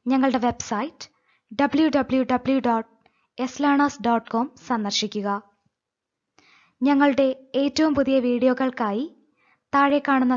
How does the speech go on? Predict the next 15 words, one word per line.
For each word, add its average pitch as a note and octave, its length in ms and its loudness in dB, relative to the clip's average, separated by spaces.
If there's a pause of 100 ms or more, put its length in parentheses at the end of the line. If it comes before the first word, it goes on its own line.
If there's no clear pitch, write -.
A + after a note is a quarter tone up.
(100)
സബ്സ്ക്രൈബ് B3 480 -4
ബട്ടൺ A3 260 -6 (280)
അമർത്തുക. G#3 360 -6 (1800)
ദേശീയ D#4+ 360 10 (100)
വനിതാ D4 380 0
കമ്മീഷൻ C4+ 440 -6 (480)
ഒരു D4 160 0
സ്റ്റാറ്റ്യൂട്ടറി D4 800 -4
ബോഡിയാണ്. F3+ 500 -8 (1600)
ആയിരത്തി F#4 420 0
തൊള്ളായിരത്തി D#4 540 2
തൊണ്ണൂറിലെ B3+ 520 -2 (800)
നാഷണൽ E4 380 0 (120)
കമ്മീഷൻ D4+ 440 -4 (100)
ഫോർ D#4 160 2